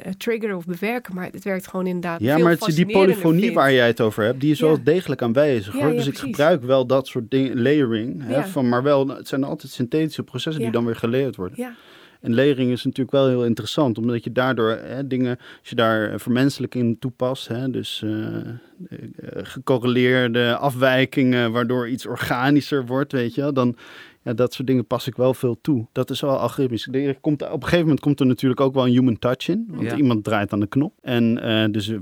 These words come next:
Speaker 2: die, die threshold waar ik het net over
Speaker 3: Ja.
Speaker 2: had, of de uitklinktijd. Die, als je die uit-, die, die, die envelop openzet, dan bouw je toch vaak wel een soort crescendo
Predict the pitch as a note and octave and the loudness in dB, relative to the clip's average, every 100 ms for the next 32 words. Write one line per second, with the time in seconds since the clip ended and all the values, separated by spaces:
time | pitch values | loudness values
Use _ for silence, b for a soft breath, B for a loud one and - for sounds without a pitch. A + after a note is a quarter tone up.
0 | A#2 A2 G#2 G2+ G#2 A2+ A2 C3+ A#2+ A#2 | -6 -4 -4 -4 -4 -2 0 0 -2 -2
1 | G#2 G#2 A2 G2+ - A2 G#2+ A2+ - A#2+ | -2 -4 -6 -6 -2 0 0 0 -4 -2
2 | A2+ G#2 A2 B2 B2 - A#2 B2 - G#2+ | -2 0 -2 0 0 -2 -6 -8 -8 -6
3 | A2 G#2+ - - A#2 G#2 G#2+ G#2 G#2+ B2+ | -6 -6 -10 -8 -4 -4 -2 -4 -2 -2
4 | A2+ G#2+ C3+ C3+ B2 C3 A#2 A#2+ A2+ C3 | -2 -4 -6 -2 0 2 4 2 2 2
5 | C#3+ - B2+ G#2+ A2+ G#2+ B2+ B2 A#2+ C3 | 0 2 0 2 0 -2 -6 -2 0 0
6 | A2+ - B2 C3 A#2+ - B2 - A#2 - | 0 -2 -2 0 -2 -2 -4 -6 -6 -2
7 | C3+ C#3+ C3 | 0 2 2